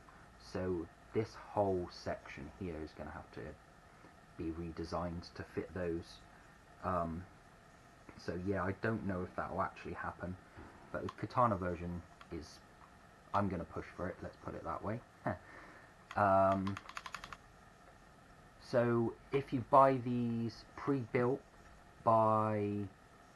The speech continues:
Um, Dan himself, they will come with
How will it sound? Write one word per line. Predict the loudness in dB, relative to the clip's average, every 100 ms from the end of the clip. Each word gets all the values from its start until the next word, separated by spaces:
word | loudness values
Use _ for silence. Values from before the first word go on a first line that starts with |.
| -20 -20 -20 -16 -2
Um, | 0 2 0 -2 -4 -6 -12 -20 -20 -20 -20 -20 -20 -20 -20 -20 -20 -20 -20 -20 -20 -20 -6
Dan | 0 0
himself, | 0 -4 0 2 2 -4 -20 -20 -20 -6
they | -4
will | -2 -2
come | -2 0 0 0 -4 -8 0
with | 2 4 0